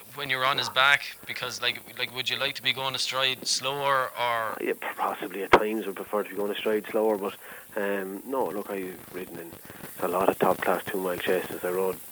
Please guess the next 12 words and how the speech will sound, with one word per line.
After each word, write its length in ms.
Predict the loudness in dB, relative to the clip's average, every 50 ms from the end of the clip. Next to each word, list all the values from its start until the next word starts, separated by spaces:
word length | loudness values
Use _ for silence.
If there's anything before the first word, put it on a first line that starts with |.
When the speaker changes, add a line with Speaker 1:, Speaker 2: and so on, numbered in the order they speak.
| -10
Speaker 2:
Deserti 440 | -10 -8 -4 -2 0 0 0 0 -2
up 120 | -2 -2 -4
in 80 | -4
the 160 | -4 -4 -2
era 240 | 0 2 2 2 2
of 100 | 2 2
Wild 220 | 2 2 2 2 0
Chief 260 | 0 -2 -2 -2 -4
and 100 | -2 -2
Moscow 320 | -2 -2 -2 -2 -2 -2
Flyer, 380 | 0 0 0 2 2 2 2 0
and 120 | -2 -4